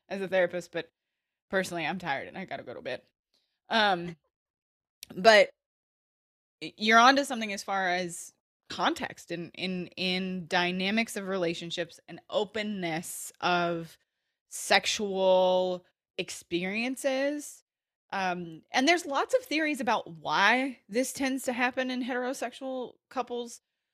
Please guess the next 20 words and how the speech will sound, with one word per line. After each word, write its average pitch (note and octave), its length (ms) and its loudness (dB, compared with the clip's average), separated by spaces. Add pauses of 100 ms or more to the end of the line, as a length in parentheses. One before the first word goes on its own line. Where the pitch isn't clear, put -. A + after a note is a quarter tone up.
(240)
uh, G3+ 260 0
relationships A3+ 720 -4 (360)
more G3 500 0
often C#4 520 -2 (380)
than G#3 380 0
any, F#3 320 -8
like, E3+ 320 -10
queer A#3 220 -4
couples G3 500 -6
or, D#3+ 280 -6
or - 160 -6
poly F#3+ 360 -6
couples E3 600 -10
or, D3 200 -12 (240)
but E3+ 220 -6
let G#3 100 -4
me A#3+ 80 -4
tell B3+ 180 -4
you, G3 160 -6
like, E3+ 240 -6